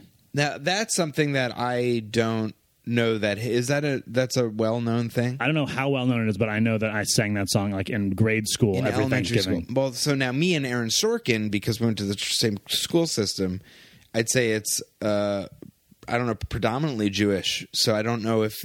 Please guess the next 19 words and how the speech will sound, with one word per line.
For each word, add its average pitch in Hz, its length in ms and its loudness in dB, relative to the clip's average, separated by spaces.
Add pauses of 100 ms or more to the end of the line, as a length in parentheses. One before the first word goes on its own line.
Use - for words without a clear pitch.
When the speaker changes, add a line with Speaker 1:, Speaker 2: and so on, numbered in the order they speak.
Speaker 1:
because 113 480 0
of 98 140 -4
that, 104 340 0
I 98 140 0
just 90 240 -2
missed 101 360 2
that 90 440 0
thing. 107 300 0 (220)
Speaker 2:
That 113 180 0
could 131 140 0
be. 107 140 0
Speaker 1:
Did 135 300 0
you 151 80 2
do 156 120 0
Christmas 151 480 0
carols 135 520 0
in 123 240 0
your 120 100 2
schools? 120 540 -2